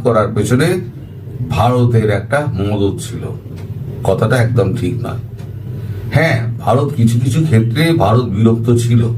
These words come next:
এটা ঘটনা। যেমন তার আশেপাশে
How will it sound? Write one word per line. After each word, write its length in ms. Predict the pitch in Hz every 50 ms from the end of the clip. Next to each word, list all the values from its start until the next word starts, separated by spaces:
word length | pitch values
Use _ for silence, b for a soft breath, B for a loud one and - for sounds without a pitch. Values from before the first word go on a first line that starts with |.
| - - - - - - - - - - - - - - - - - - - - - -
এটা 280 | - 120 117 156 160 151
ঘটনা। 340 | 127 117 113 117 - - - - - - - - - - - - - - - - - - - - - - - - - - - 95
যেমন 280 | 101 123 131 127 123 120
তার 140 | 117 120 113
আশেপাশে 760 | 107 - - 113 117 110 113 107 - 110 110 110 98 -